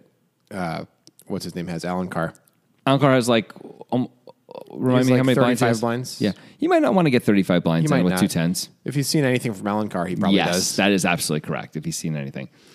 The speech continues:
Speaker 2: But Alan Carr may, yeah, I don't know. Um, that's fair. He might want a three-bet there, but he might not also. He might feel like it's a little too much to get in
Speaker 1: I mean, he might fold
Speaker 2: comfortably.
Speaker 1: two tens.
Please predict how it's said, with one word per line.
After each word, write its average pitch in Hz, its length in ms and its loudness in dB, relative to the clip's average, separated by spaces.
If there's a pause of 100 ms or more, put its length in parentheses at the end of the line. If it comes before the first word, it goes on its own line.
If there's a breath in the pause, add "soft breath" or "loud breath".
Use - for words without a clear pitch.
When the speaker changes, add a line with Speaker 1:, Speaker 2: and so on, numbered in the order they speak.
(100 soft breath)
Speaker 2:
But 180 100 4
Alan 180 160 4
Carr 175 140 6
may, 151 200 2 (280)
yeah, 135 160 4
I - 20 4
don't 110 120 2
know. - 140 -8 (420 loud breath)
Um, 127 80 4
that's 208 200 4
fair. 151 220 6
He 151 120 6
might 143 240 4
want 101 200 4
a 87 40 2
three-bet 78 380 -2
there, 80 120 -2
but 123 120 2
he 180 100 6
might 175 200 4
not 98 200 2
also. 85 180 -2
He 143 40 0
might 131 140 2
feel 139 100 4
like 127 60 2
it's - 100 -2
a 123 40 2
little 165 300 2
too 156 140 -2
much 131 220 2
to 131 100 0
get 104 160 2
in 98 80 4
Speaker 1:
I - 40 4
mean, 170 120 4
he 170 100 4
might 170 140 2
fold 175 220 2
Speaker 2:
comfortably. 202 100 2
Speaker 1:
two 170 160 0
tens. - 360 -4